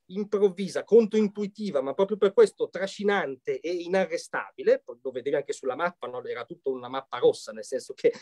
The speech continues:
gli stati andavano tutti ai rossi americani, che sono i repubblicani. E, e, e questo clima, diciamo, questo clima che, che, che generò Reagan, è questa cosa, eh, è mancata secondo me quasi sempre, ed è quello che ci vorrebbe oggi.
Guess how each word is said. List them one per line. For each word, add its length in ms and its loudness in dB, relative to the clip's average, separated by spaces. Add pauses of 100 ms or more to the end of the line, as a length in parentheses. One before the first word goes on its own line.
gli 120 -8
stati 300 2
andavano 260 4
tutti 200 -4
ai 80 2
rossi 320 0
americani, 520 -8
che 80 -20
sono 180 -8
i 20 -8
repubblicani. 500 -2 (460)
E, 240 2
e, 160 -10
e 240 -2 (100)
questo 300 4
clima, 500 -2 (140)
diciamo, 400 -2
questo 300 2
clima 400 -10
che, 200 -10
che, 200 -12
che 120 -10
generò 360 2
Reagan, 300 2
è 200 2
questa 320 0
cosa, 480 -2 (680)
eh, 1000 -2 (640)
è 140 6
mancata 480 2
secondo 380 -2
me 200 0
quasi 280 0
sempre, 320 -4
ed 80 2
è 100 -4
quello 260 6
che 120 -8
ci 140 -14
vorrebbe 440 -2
oggi. 400 -16